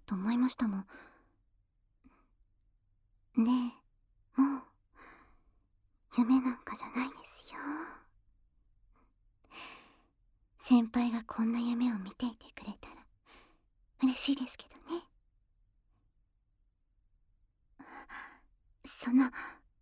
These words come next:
私、魔法が使えるようになったんですよ。その効果で、先輩は私の部屋にまで素直についてきて、今、ベッドで動けなくなってるんです。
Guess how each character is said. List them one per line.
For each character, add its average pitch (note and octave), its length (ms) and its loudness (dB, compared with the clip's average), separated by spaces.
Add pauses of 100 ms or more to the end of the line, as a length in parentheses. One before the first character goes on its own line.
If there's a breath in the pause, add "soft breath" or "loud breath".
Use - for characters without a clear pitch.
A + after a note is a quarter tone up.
(180)
私、 C#4 440 6 (600 loud breath)
魔 C4+ 140 12
法 E4 240 6
が E4+ 120 6
使 - 280 4
え F4 40 8
る F4 100 6
よ F#4 100 6
う F#4 60 6
に C#4+ 100 8
な B3+ 140 6
っ - 20 -2
た D4+ 180 6
ん C#4+ 40 12
で C4+ 100 10
す - 160 -2
よ。 A#3 120 0 (920 loud breath)
そ - 160 4
の E4 160 12
効 F4 180 6
果 C#4+ 160 6
で、 B3 80 6 (600 loud breath)
先 B3+ 220 8
輩 B3+ 220 6
は A#3 140 2
私 - 360 0
の B3 80 4
部 A#3+ 180 -2
屋 B3+ 100 6
に B3+ 160 8
ま G#3+ 100 0
で G#3+ 160 -2 (400 loud breath)
素 - 160 4
直 F4+ 180 6
に A3 240 2
つ - 120 2
い B3+ 60 4
て C4+ 120 4
き - 100 -18
て、 - 100 -6 (960 loud breath)
今、 B3+ 280 10 (600 soft breath)
ベ C4+ 120 10
ッ C#4 80 6
ド C#4+ 120 6
で F3+ 180 0
動 A#3+ 120 -2
け - 120 0
な F4+ 120 2
く C4 120 4
な C4 120 4
っ - 20 -2
て C4+ 160 0
る A#3 120 -2
ん G#3 40 -8
で A3+ 160 -6
す。 - 160 -14